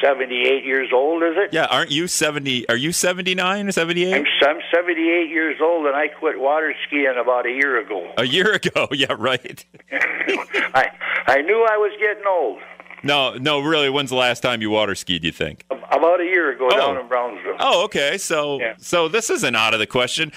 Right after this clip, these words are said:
Speaker 2: Uh, but you're s-, you're a little more fit than Tommy Thompson, I think.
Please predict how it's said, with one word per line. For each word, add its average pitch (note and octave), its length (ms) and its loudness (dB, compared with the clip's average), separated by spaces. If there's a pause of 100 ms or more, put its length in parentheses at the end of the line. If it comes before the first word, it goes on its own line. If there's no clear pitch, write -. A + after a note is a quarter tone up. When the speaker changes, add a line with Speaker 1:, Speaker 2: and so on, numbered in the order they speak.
(160)
Speaker 2:
Uh, B2 100 4
but G#3 200 0
you're A#3 180 2
s-, - 280 -2
you're A3 240 2
a F3+ 60 2
little A#2+ 380 0
more A#2+ 260 0
fit - 320 -2
than G2 160 -2
Tommy A2+ 300 0
Thompson, A#2 440 0
I C#2+ 120 -2
think. - 380 -6